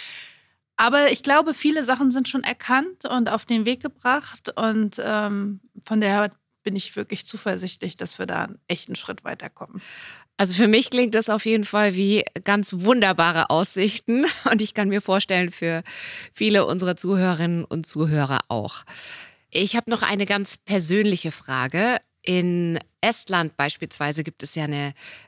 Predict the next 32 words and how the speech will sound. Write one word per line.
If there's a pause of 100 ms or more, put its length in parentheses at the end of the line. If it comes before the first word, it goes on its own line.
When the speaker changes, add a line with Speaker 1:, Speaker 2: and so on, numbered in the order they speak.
(200)
Speaker 2:
Digital
I
D
für
alle,
die
wollen.
Und (320)
das
sind
ja
irgendwie
wohl (140)
weit
über
neunzig
Prozent. (560)
Und
dort
kann
man
bis
auf,
ich
glaube,
es
ist (320)
heiraten (240)
und
eine
Immobilie
kaufen,